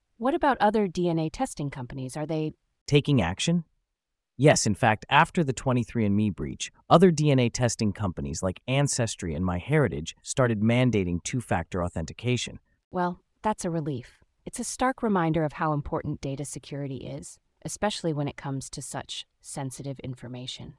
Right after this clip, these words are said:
Speaker 2: Absolutely, Celeste. It's a wake-up call for companies and users alike to prioritize data security. From the depths of our genetic code to the vastness of outer space, let's shift gears now.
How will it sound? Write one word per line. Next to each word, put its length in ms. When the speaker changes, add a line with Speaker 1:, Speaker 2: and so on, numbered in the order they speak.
Speaker 2:
Absolutely, 580
Celeste. 520
It's 160
a 60
wake-up 580
call 360
for 140
companies 540
and 160
users 320
alike 400
to 80
prioritize 800
data 220
security. 640
From 180
the 60
depths 460
of 100
our 120
genetic 420
code 420
to 100
the 100
vastness 640
of 140
outer 220
space, 600
let's 240
shift 380
gears 280
now. 340